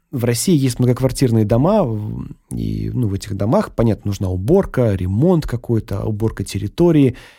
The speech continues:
коммуникации, счета, покупка ресурсов для них и так далее. Вот это всё называется Ж К Х, жилищно-коммунальное хозяйство. Это, ну, довольно большой бизнес, и многие компании хотели бы на этом бизнесе зарабатывать. Ну, потому что домов много,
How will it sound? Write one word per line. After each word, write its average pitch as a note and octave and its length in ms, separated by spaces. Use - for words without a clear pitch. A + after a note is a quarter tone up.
коммуникации, A2 880
счета, C#3+ 600
покупка G#2+ 760
ресурсов A#2+ 640
для A#2 140
них A2+ 200
и - 20
так C3+ 180
далее. G2+ 260
Вот C#3 180
это C#3+ 140
всё G#3+ 180
называется D#3 360
Ж A2 160
К A#2 120
Х, A2 280
жилищно-коммунальное A2 800
хозяйство. D#3 440
Это, G3+ 160
ну, D#3+ 280
довольно F#3 260
большой B2 340
бизнес, A#2+ 520
и A2 40
многие C3 300
компании B2+ 460
хотели C#3+ 300
бы A2+ 120
на A2 80
этом A#2+ 200
бизнесе A#2+ 360
зарабатывать. G2+ 640
Ну, D3 80
потому A#2+ 240
что - 140
домов B2+ 340
много, G3 340